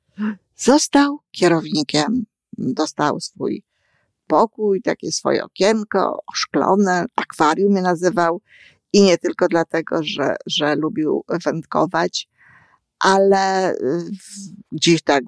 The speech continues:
wyżej niż ci pracownicy, tak, że mógł na nich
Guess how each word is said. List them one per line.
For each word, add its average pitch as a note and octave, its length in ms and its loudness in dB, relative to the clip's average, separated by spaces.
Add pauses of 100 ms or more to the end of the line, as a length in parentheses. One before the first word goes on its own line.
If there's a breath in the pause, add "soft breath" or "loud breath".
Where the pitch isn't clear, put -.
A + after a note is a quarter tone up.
(100)
wyżej G#3+ 640 2
niż G3 300 4
ci - 200 -2
pracownicy, F#3+ 880 0
tak, F#3 180 2 (200)
że E3+ 380 2
mógł F3 560 4 (420 loud breath)
na F#3 220 4
nich F3+ 180 -6